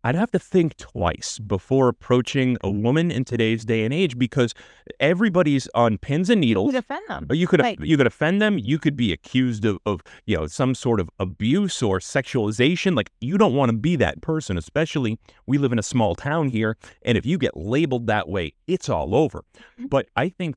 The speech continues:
Speaker 1: there's become a, a general, I think there's been a fear now i-, in just approaching a stranger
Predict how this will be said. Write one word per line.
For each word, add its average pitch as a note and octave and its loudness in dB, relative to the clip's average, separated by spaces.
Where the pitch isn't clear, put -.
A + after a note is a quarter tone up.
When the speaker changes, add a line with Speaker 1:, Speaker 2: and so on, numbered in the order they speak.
Speaker 1:
there's A2 -2
become G#2 -6
a, D#2+ -6
a G2 -6
general, A#2+ -4
I B2 -4
think B2 -6
there's G2 -4
been F#2+ -6
a D2+ -6
fear E3 -2
now G#3 -4
i-, D#2+ -6
in G#2 -2
just B2+ -6
approaching B2 -4
a G2 -4
stranger D#3 -2